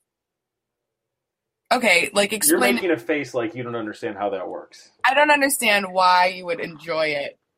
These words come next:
Speaker 1: if it was a place that you didn't wanna move.
Speaker 2: Well, 'cause I didn't know I wanted to be here, and I still don't necessarily want to be here. I just wanna be where she is.
Speaker 1: Right.
Speaker 2: And I feel like I can make that work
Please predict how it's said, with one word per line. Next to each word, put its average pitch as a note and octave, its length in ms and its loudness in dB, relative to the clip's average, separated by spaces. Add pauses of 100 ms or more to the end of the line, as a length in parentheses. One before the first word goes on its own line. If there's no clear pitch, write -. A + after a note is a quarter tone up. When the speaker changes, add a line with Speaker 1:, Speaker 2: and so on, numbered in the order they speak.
(240)
Speaker 1:
if F3+ 140 -2
it E3+ 80 -2
was D#3+ 140 -4
a D#3+ 40 -10
place E3 280 0
that - 80 -8
you D#3+ 80 -6
didn't D3+ 260 -6
wanna A2+ 200 0
move. - 360 -8 (300)
Speaker 2:
Well, - 200 0
'cause F3 140 -8
I F3+ 60 4
didn't D#3 220 -4
know D3 200 2
I C3 120 4
wanted A#2 320 -2
to G2 80 -16
be C3 280 -12
here, G#2 160 -10
and B2 80 -10
I C3 60 -4
still G3 180 2
don't - 140 0
necessarily B2 380 -6
want G2+ 220 -6
to G#2 60 -14
be F#2+ 260 -16
here. A#2+ 300 -8
I G2+ 120 -2
just A2+ 200 -8
wanna G#2+ 220 -4
be F#2+ 280 -10
where F2 200 -12
she B2 380 -12
is. - 440 -18 (540)
Speaker 1:
Right. G3+ 420 2
Speaker 2:
And B2+ 120 -6
I C3 100 -2
feel D3+ 220 -6
like B2+ 140 -2
I B2 80 -2
can A#2 160 -10
make A2 200 -8
that G2+ 200 -4
work G2+ 340 -6